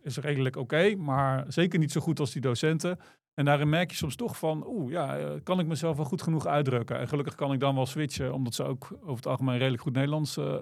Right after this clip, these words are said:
spreken. Als ik dat niet zou kunnen, zou dat wel een beetje achterblijven, denk ik. Dus dan zou er toch wat minder van mijzelf te zien zijn in die overleggen.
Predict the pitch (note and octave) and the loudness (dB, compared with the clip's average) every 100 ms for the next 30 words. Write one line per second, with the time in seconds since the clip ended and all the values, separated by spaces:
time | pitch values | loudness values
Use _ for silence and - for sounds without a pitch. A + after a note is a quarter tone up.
0 | C#3 - C#3+ C#3+ E3 E3 - - _ - | -6 -2 0 0 0 -4 -6 -20 _ -2
1 | C3+ D3+ D3+ G#3 G3+ - F#3+ G3+ F3+ E3 | 0 2 2 6 4 6 2 2 2 0
2 | D#3+ D#3+ F3+ F3+ F3 C#3 F3 - B2+ A#2+ | 0 2 0 2 0 0 -2 -2 -4 -2
3 | A#2 B2 C3+ C3 A#2 - D3 D3+ D3+ D3 | -2 -2 -2 -4 -8 -6 0 4 4 2
4 | G3+ D#3+ D#3 D#3+ D#3+ F3+ C#3+ D3+ D3 C3 | 0 0 0 0 0 0 -2 0 -2 -2
5 | D#3 C3+ C3 D3 A#2+ A#2 A#2 A#2 A#2+ A#2 | -4 -4 -2 0 2 2 2 0 -2 -4
6 | C3 A#2+ C#3+ | -8 -8 -12